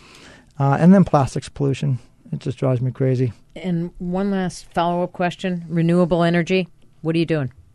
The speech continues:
Speaker 1: We offset all of our energy with either wind or solar, and others, I think, too, h-, uh, uh, hydroelectric.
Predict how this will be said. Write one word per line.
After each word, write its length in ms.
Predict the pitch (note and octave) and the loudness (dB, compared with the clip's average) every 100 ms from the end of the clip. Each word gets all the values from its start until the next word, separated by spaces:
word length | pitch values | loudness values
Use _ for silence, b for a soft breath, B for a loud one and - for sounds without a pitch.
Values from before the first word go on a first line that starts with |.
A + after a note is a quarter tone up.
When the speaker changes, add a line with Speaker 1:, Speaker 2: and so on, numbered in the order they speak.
| _ _ - | _ _ 0
Speaker 1:
We 260 | D#3 D#3 | 4 6
offset 340 | D3 C#3+ - C3+ | 6 4 2 4
all 180 | C#3+ | 6
of 100 | D#3+ | 6
our 340 | C3+ B2+ C3 - - | 6 2 0 -4 -6
energy 640 | - C3 B2 C3 B2+ A#2+ - - | 0 0 2 2 2 0 -8 -8
with 200 | C#3+ C3 | -6 -2
either 240 | C#3+ C3 C3 | 0 0 0
wind 560 | C3 C#3 C3+ C3+ A#2+ - | 0 0 2 0 -2 -6
or 320 | C3 B2+ B2+ B2 | -6 -2 -2 -4
solar, 380 | - D3 F3+ F3+ b b b b | -2 0 0 -2 b b b b
and 200 | D3+ D3 | 0 0
others, 340 | D3+ D3+ D3+ | 2 4 6
I 80 | C3 | 4
think, 220 | B2+ D3+ | 0 -2
too, 280 | B2+ E3 C#3+ | -2 -2 -2
h-, 100 | - B2+ | -4 -6
uh, 300 | C3+ B2 A#2 - - | -6 -4 -6 -10 -10
uh, 280 | C3 B2 B2+ | -6 -6 -8
hydroelectric. 1160 | - - C#3+ C#3+ D#3 E3 D#3+ D3 D#3 - E3 | -10 -4 0 2 2 0 -2 -2 -2 -2 -6